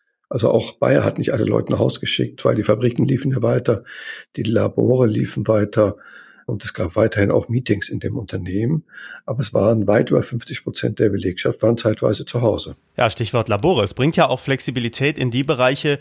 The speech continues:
Speaker 2: wo Homeoffice vorher überhaupt nicht denkbar war.
Speaker 1: Die Digitalisierung bringt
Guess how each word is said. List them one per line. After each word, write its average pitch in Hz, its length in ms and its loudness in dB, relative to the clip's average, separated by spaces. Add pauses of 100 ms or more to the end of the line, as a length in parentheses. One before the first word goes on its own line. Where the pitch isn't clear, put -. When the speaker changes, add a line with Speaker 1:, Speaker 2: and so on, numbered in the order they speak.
(300)
Speaker 2:
wo 113 180 2
Homeoffice 135 760 0
vorher 139 440 0
überhaupt 113 380 -2
nicht 139 180 0
denkbar 87 320 -2
war. 80 240 -8 (100)
Speaker 1:
Die 113 140 -14
Digitalisierung 131 1400 0 (420)
bringt 120 460 0